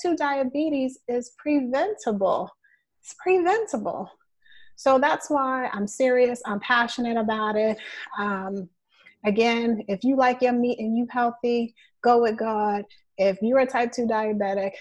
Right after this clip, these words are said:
and you really wanna stop poking yourself with the needles and taking these pills, this is what you have to do. So, like Mary said, we'll put all the information out on our Facebook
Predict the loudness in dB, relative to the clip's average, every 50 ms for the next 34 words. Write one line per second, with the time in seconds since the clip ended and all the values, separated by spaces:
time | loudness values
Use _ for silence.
0 | -20 _ _ _ _ -4 -2 0 2 2 4 4 4 4 4 4 4 4 2 2
1 | 0 -2 -4 -10 _ _ _ _ _ _ -2 0 0 0 -2 0 0 0 0 0
2 | -2 -4 -2 -2 -2 -2 -2 -4 -2 -2 -2 -2 -2 -4 -4 -4 -2 -2 -2 -2
3 | -2 -2 -2 -2 -2 -2 -4 -6 -8 -12 -10 -4 -4 -4 -4 -4 -6 -4 -4 -6
4 | -8 _ -6 -2 -2 0 0 0 -2 -2 -4 -8 -14 _ _ _ _ _ _ _
5 | _ _ _ _ _ _ _ _ _ _ _ _ _ _ _ _ _ _ _ _
6 | _ _ _ _ _ _ _ 0 0 0 2 0 -4 -2 -2 -4 -4 -4 -6 -8
7 | -10 -12 -12 -10 -10 -10 -8 -6 -8 -8 -8 -12 -14 -20 _ _ _ _ _ _
8 | -20 -20 -20 -20 _ _ _ -14 -6 0 2 2 2 2 2 2 0 0 0 -2
9 | -4 -6 -10 -14 -20 -20 -20 -20 -20 _ _ -14 -10 -6 -6 -4 -4 -4 -2 0
10 | 0 0 0 0 0 2 2 2 0 -2 -4 -4 -4 -2 2 4 4 4 4 2
11 | -2 -4 -6 -6 -4 -2 -2 -2 -2 -2 -4 -4 -6 -4 -4 -2 -2 -2 -2 -2
12 | -6 -10 -18 -20 -20 _ _ -12 -10 -8 -6 -8 -8 -4 0 2 2 2 0 -2
13 | -2 0 2 2 4 2 2